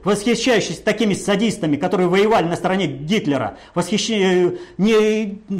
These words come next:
так возмущаетесь, э, человеком, который якобы, с-, я для се-, э, от себя говорю якобы,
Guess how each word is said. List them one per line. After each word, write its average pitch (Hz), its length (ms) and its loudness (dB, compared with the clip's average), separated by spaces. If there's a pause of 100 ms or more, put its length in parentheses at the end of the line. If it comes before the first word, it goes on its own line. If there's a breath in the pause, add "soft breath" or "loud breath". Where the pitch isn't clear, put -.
так 226 180 0
возмущаетесь, 196 840 0 (340 loud breath)
э, 175 140 0
человеком, 202 500 2
который 190 360 2
якобы, 139 640 -2 (380)
с-, - 160 -20
я 160 280 0
для 147 480 0
се-, 180 180 -2
э, 151 560 0
от 151 140 -4
себя 175 240 0
говорю 135 240 0
якобы, 123 540 -2